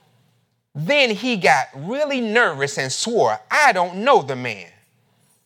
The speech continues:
Peter remembered what Jesus said, had said, "Before the rooster crows, you will deny me three times."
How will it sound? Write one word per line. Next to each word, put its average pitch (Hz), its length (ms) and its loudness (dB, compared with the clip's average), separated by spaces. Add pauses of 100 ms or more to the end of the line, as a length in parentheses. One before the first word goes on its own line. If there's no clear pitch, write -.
(680)
Peter 269 300 -2
remembered 196 580 0
what 131 180 -4
Jesus 151 340 -8
said, 98 420 -6 (420)
had 139 220 -2
said, 107 420 -4 (280)
"Before 196 420 0
the 175 120 -4
rooster 185 480 -10
crows, 110 600 -6 (160)
you 170 140 -8
will 135 140 -4
deny 127 380 -2
me 131 160 -8
three 135 280 -10
times." 104 500 -12